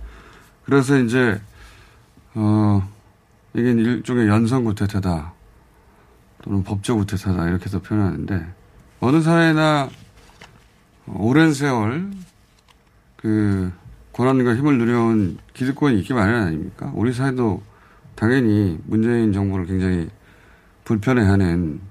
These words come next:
기득권이 있어요. 근데 군부 구태타라는 건 우리 사회에서 이제 불가능한,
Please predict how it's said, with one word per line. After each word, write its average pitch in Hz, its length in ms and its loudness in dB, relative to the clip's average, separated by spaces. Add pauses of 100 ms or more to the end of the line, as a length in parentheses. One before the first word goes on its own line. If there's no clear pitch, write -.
(140)
기득권이 120 420 -2
있어요. 98 520 -4 (960)
근데 131 420 2 (1300)
군부 185 540 2
구태타라는 131 580 0
건 135 120 0
우리 117 160 2
사회에서 120 280 0
이제 107 160 2
불가능한, 104 720 0